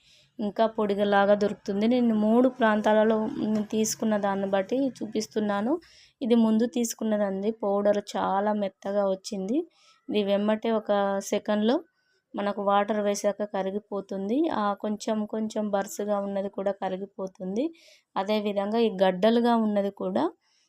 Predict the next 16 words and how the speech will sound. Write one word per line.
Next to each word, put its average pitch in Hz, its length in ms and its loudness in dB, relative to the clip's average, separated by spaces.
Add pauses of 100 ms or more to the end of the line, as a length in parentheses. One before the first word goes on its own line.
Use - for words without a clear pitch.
(140)
తొందరగానే 226 560 2
కరుగుతుందండి. 202 800 -2
అది 202 200 2
ఎలా, 196 240 0
ఏ 196 160 0
విధంగా 220 380 2
కరుగుతుందో 196 600 -2
నేను 214 240 -2
కొన్ని 196 260 -2
వాటర్ 190 360 0
వేసి 190 280 -6
చూపిస్తాను. 190 720 -6 (460)
చాలా 208 280 2
తొందరగా 208 600 0
ఒక 220 140 -2 (240)
మనం 196 300 -2